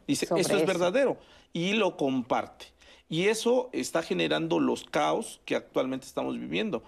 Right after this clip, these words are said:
Speaker 1: O sea, la misma oms dijo, "Es más peligrosa la infodemia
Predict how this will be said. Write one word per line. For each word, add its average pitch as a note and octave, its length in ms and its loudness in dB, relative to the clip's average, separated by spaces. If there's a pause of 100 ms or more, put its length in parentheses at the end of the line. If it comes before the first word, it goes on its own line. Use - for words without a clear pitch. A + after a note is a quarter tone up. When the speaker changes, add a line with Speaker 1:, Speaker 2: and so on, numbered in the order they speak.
(240)
Speaker 1:
O - 80 -2
sea, E3 140 4
la D3 100 2
misma G3 280 0
oms G3+ 180 -4
dijo, F3 480 -2
"Es E3 260 2
más F#3 240 0
peligrosa C#3 760 -2
la A#2+ 180 2
infodemia C#3+ 640 0